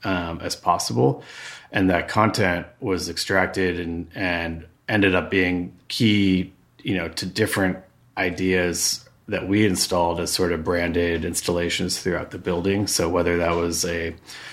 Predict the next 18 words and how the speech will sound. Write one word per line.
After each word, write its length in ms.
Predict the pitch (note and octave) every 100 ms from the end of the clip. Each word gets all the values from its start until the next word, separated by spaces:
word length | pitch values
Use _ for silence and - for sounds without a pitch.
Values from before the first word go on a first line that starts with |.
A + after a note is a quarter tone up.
| - -
you 60 |
know, 80 | F#2
the 100 | D#2+
naming 560 | F2+ F2+ F2+ F2 F2+ F2
of, 500 | E2 E2 E2 E2 -
of, 540 | - F#2 E2 E2 - - _ - -
uh, 240 | F2 D2+
the 100 | D2
auditorium, 880 | F#2+ F2+ D#2+ G2+ F#2+ F#2 F2+ F2+ F2
which 120 | F2
is 140 | F#2 F2+
named 500 | F2 E2+ E2 D#2+ -
after 260 | F#2 - F2
her 100 | E2+
daughter, 600 | F2 F2 F2 E2+ F2+ -
or, 560 | F2+ F2 E2+ E2 E2 - - - - -
um, 640 | - C#3 D#3 - - - - - - - _ _ _
in, 320 | G#2+ F2+ F2